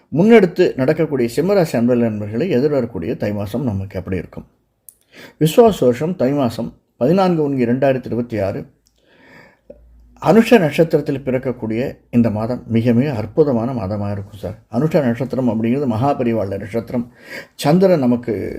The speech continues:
சிம்மத்துக்கு ஒன்று, இரண்டு, மூன்று, நான்காம் இடத்தில் இருக்கான். இந்த மாதம் ஆரம்பிக்கச்சே ஐந்தாம் இடத்தில் சு-, செவ்வாயும் புதனும் இருந்து நம்மை வழிநடத்துகிறார்கள். மிக மிக அற்புதமான மாதம்.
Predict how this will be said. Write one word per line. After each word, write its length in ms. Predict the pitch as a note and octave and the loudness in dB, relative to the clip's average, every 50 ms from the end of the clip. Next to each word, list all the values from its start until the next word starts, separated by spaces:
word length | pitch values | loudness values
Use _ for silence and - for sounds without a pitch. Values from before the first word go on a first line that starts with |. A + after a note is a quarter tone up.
| - - - - _ - - - | -12 -14 -16 -18 _ -6 -2 2
சிம்மத்துக்கு 640 | D3 E3 F#3 F3+ E3 E3 C3 - A2+ G2+ C#2+ - - - _ | 4 6 6 4 4 2 -2 -2 -2 -6 -6 -8 -12 -16 _
ஒன்று, 460 | - A2+ A#2+ C#3 D3+ C#3+ D#3+ D#3+ D#3 B2 | -4 -2 -2 0 -2 -2 0 0 2 2
இரண்டு, 340 | A2+ A#2+ B2+ B2+ B2 C3+ | 2 2 2 2 2 2
மூன்று, 360 | B2 A#2 A#2 B2 A#2+ B2 B2 A2 | 2 2 2 2 2 2 0 0
நான்காம் 420 | A2+ A2 C3+ D#3+ D#3+ D#3+ D3 C3 | 0 2 2 4 4 4 4 4
இடத்தில் 260 | A#2 G#2+ - A2+ G#2 | 2 0 -2 -6 -8
இருக்கான். 360 | G#2 A2 A2 - A#2 A2 - - - - - - - - - - _ _ _ _ _ - | -8 -8 -8 -8 -8 -8 -8 -12 -20 -20 -20 -20 -20 -20 -20 -20 _ _ _ _ _ -2
இந்த 160 | B2+ A#2+ A#2 | 2 2 4
மாதம் 340 | A#2 A#2+ C3+ D#3+ F3+ F3 D3 | 4 4 4 4 4 4 4
ஆரம்பிக்கச்சே 680 | A#2+ A#2+ C3+ E3 F#3 F3+ E3+ D#3+ C#3+ D3 C#3 C#3 - | 4 4 4 4 6 6 4 4 2 0 0 2 2
ஐந்தாம் 440 | F#3 D#3+ G#2+ A#2 C#3+ D#3+ F3 E3+ D#3+ | 2 2 2 0 0 2 4 4 4
இடத்தில் 380 | D#3 C#3+ C#3 - - C3+ C3 B2 A#2+ A#2 A2+ G#2+ G#2+ F#2+ - - | 2 0 -2 -2 -2 0 0 0 0 0 -2 -2 -6 -8 -12 -14
சு-, 300 | - - - - A#2+ - - - - - - | -18 -16 -14 -16 -16 -16 -18 -18 -8 -2 0
செவ்வாயும் 520 | C3+ D3+ E3+ F3+ F#3 F3+ F3 D#3+ C3+ A#2 | 0 4 6 6 6 8 6 6 4 2
புதனும் 480 | G#2+ A#2 C3 D#3+ E3 D#3 C3+ A2 - - _ _ | 0 0 2 2 2 2 2 -2 -4 -8 _ _
இருந்து 420 | - C3+ C#3+ D3+ D#3+ C#3+ B2+ G2+ - | -4 -2 -2 0 0 0 -2 -2 -2
நம்மை 240 | A#2 A2+ A2+ A2+ G#2 | -2 -2 -2 -2 -2
வழிநடத்துகிறார்கள். 840 | G#2 G#2+ B2+ C#3+ C#3+ B2 A#2+ A#2+ A#2 A2 A2+ A2 A2 A2+ A2 F2+ | -2 0 0 0 0 0 -2 -2 -2 -4 -2 -2 -2 -4 -4 -6
மிக 220 | - A2+ G#2 A#2+ B2+ | -6 -4 -2 0 0
மிக 220 | C3 D3 F#3+ G#3 | 0 0 0 0
அற்புதமான 520 | D3 A#2 A#2 - C3 C3 B2+ C3 C#3 C#3 C#3 | 0 0 0 0 0 2 2 2 0 0 0
மாதம். 380 | A#2+ A2 A2+ A#2+ B2+ B2+ B2+ | 0 -2 -2 -2 -4 -4 -6